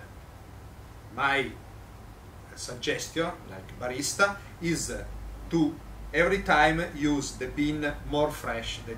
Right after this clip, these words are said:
is possible. This, uh, give the best fragrance, the best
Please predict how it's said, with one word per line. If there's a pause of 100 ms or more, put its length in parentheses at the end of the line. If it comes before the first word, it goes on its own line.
is
possible. (540)
This,
uh, (580)
give
the
best (200)
fragrance,
the
best